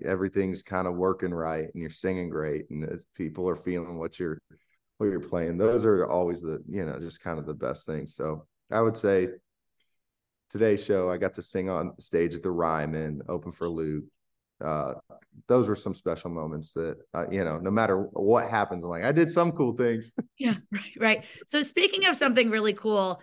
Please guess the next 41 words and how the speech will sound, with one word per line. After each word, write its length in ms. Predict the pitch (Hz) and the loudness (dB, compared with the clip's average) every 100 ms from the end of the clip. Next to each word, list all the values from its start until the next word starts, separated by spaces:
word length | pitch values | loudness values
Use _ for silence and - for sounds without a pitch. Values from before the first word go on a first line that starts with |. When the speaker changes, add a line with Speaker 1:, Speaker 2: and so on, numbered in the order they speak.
| _ - | _ -2
Speaker 2:
it's 140 | 240 | 0
been 160 | 302 269 | 2 2
so 260 | 294 311 | 4 2
fun 220 | 311 294 254 | 4 4 4
to 80 | |
follow 280 | - 220 226 | 4 4 4
your 220 | 220 208 | 2 0
journey 360 | 180 196 196 202 | 0 -2 -2 -2
building 400 | 185 233 240 233 | -2 -2 0 0
your 160 | 202 175 | 0 -2
house. 640 | - 202 160 233 - - _ - - | 4 6 4 0 -8 -12 _ -20 -4
Um, 380 | 214 214 202 196 | 2 4 4 4
all 160 | 214 233 | 4 6
I 120 | 262 | 4
could 180 | 262 233 | 2 -2
think 180 | 220 214 | -2 0
of 160 | 196 | 0
is, 100 | 190 196 | -2 -2
like, 160 | 180 | -4
Tim 240 | - 208 196 | -2 0 0
the 60 | |
Toolman 420 | 196 208 190 180 175 | 0 0 2 0 2
Taylor, 500 | 190 180 160 170 165 | 2 4 4 2 2
like, 260 | 190 - - _ | -2 -2 -4 _
the 100 | 185 | -6
whole 200 | 190 190 | -2 2
time 260 | 196 180 180 | 4 4 4
you're 100 | 180 | 4
building 380 | 180 175 175 | 4 4 2
the 100 | 170 | 2
house. 400 | 165 175 156 160 - - _ - | 2 2 2 -4 -14 -20 _ -2
So 360 | 269 269 254 | 6 6 6
talk 280 | - 240 277 | 2 -2 -2
to 80 | - | -6
me 180 | - 320 | -8 -2
about, 480 | 240 220 202 185 - _ _ _ - | 4 6 4 2 -4 _ _ _ -2
like, 220 | 233 202 | 0 2
now 220 | 214 208 | 4 6
you 160 | 247 294 | 6 0
kind 280 | - 262 | -2 -2
of 80 | 247 | -2